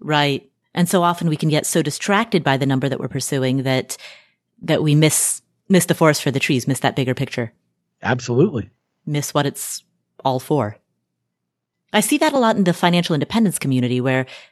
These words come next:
Speaker 1: people will set a goal of a specific F I number. And in the pursuit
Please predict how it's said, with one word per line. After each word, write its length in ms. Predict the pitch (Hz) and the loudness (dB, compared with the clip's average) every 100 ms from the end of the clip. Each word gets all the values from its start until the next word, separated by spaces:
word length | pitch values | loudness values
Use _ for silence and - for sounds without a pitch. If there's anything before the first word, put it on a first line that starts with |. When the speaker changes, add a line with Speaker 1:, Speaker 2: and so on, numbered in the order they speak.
| - | -2
Speaker 1:
people 680 | 202 190 170 160 151 - _ - | 0 2 4 4 2 -2 _ -4
will 400 | 165 156 147 143 | 2 4 2 0
set 240 | - 190 | 0 0
a 60 | 160 | 2
goal 280 | 165 151 | 2 2
of 140 | 143 143 | 2 0
a 60 | |
specific 500 | 143 - 175 196 180 - | -4 -4 -2 -2 -2 -4
F 200 | - 165 - | -4 -4 -2
I 220 | 143 139 | -2 0
number. 600 | 139 143 147 123 123 139 _ _ _ _ _ _ _ - | -2 -4 -4 -4 -4 -6 _ _ _ _ _ _ _ -2
And 680 | 151 165 156 156 147 143 - _ _ _ _ _ _ _ - | 0 2 2 2 -2 -6 -10 _ _ _ _ _ _ _ -2
in 400 | 214 233 226 240 - | 2 2 2 0 -2
the 160 | 175 | -2
pursuit 520 | 180 185 - 240 226 | 0 -2 0 0 0